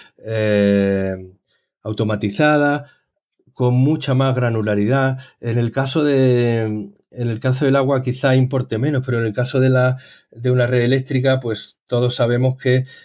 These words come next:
eh, la red eléctrica funciona bajo demanda, es decir, la, la, la energía no se puede almacenar, hay que producirla eh, al ritmo de que se va necesitando, ¿no? Entonces, tener todo ese tipo de datos tan granularizados sobre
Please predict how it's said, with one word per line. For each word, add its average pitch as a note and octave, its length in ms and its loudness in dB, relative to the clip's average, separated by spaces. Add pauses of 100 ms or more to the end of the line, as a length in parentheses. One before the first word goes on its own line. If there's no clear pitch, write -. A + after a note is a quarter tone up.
(180)
eh, G#2+ 800 0
la G#2+ 160 2
red A2+ 120 0
eléctrica B2 400 0
funciona B2+ 320 0
bajo A2+ 260 -2
demanda, G#2 560 0
es G2+ 80 -12
decir, G2+ 280 -4
la, G2 240 -4
la, F#2+ 240 -10
la G2 120 -10
energía G2 320 -10
no G#2 100 -6
se G#2 140 -4
puede G#2+ 320 -2
almacenar, C3 720 2 (300)
hay A2+ 180 -2
que - 120 -2
producirla A#2+ 800 0 (420)
eh, A2 440 -8
al A2+ 180 0
ritmo A#2+ 480 2
de G#2+ 140 2
que G#2 160 -4
se A2 160 -2
va A2 420 0
necesitando, G2+ 760 -4
¿no? A#2+ 140 -6 (240)
Entonces, C#3 260 0
tener E3 260 2
todo F#3+ 120 2
ese F#3 160 -2
tipo E3 300 -4
de C#3+ 100 0
datos C#3+ 300 -2
tan C3+ 180 -2
granularizados B2+ 840 0
sobre A#2+ 420 -2